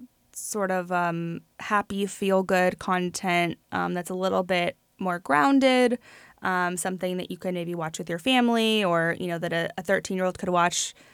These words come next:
you know, with an older sister, or even, like, you know, a seven-year-old could watch with their older sister or something like that. So four quadrant kind of shows. I love sports,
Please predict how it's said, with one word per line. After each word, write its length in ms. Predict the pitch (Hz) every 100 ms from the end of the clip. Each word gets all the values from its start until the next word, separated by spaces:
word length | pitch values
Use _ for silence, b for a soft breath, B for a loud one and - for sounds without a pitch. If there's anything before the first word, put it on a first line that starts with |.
| b
you 80 | 196
know, 100 | 190
with 140 | 180 175
an 60 |
older 180 | 196 208
sister, 440 | 214 302 208 185
or 20 | 185
even, 280 | 202 208
like, 240 | 202 190 -
you 100 | 190
know, 180 | 175 170 -
a 80 | 190
seven-year-old 480 | 190 180 180 170
could 120 | - 175
watch 320 | 165 160 -
with 240 | 165 - _
their 260 | 180 170 - _ _ _ _
older 260 | 185 175 175
sister 440 | 175 - 175 170
or 40 | 190
something 360 | - 196 95
like 200 | 101 95
that. 360 | - 95 95 - B B B -
So 180 | - 196
four 240 | - 190
quadrant 600 | 185 185 165 165 175 175 - _ _
kind 260 | - 190 170
of 180 | 170 - _ _ _
shows. 720 | - 180 170 160 165 180 - B B B B -
I 60 | 208
love 480 | 202 190 190 226 _
sports, 1000 | - - - 185 214 - - - - -